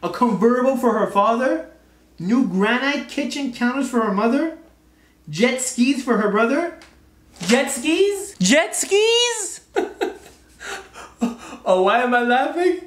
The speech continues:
<laughs> Because this is funny. <laughs> Yo, you say I'm funny? You say my videos are funny? No, man. <laughs>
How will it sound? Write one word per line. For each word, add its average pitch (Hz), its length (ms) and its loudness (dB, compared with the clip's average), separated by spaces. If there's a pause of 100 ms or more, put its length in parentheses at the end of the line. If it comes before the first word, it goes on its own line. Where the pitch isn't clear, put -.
<laughs> - 600 -12
Because 240 360 2
this 277 160 -2
is 208 200 0
funny. 226 680 0 (500)
<laughs> - 580 -10
Yo, 226 200 4
you 220 140 0
say 240 180 0
I'm 202 260 0
funny? 254 340 -2
You 208 120 -4
say 226 140 2
my 196 140 0
videos 247 380 0
are 240 40 -2
funny? 277 260 0
No, 170 280 2
man. 180 380 0
<laughs> 466 80 4